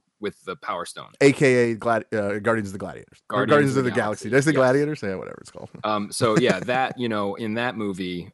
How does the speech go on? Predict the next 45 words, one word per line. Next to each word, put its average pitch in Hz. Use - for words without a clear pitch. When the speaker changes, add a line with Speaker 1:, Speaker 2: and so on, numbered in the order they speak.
Speaker 1:
Ronan 117
was 104
sent 110
to -
get 101
this 120
orb, 90
Speaker 2:
Yep. 139
Speaker 1:
and 107
he 104
was 101
sent 135
by 104
Thanos, 92
but 73
once 113
he 135
found 110
out 104
what 98
was 98
in 101
the 95
orb, 120
he 123
decided 101
he 117
could 101
do 104
his 98
own 101
thing 87
without 95
Thanos' 90
help. 123
Speaker 2:
Yep. 135
Speaker 1:
Um, 104
Guardians 104
intervene, 92
then 101
it 85
was 95
kept -
at 95
Nova 113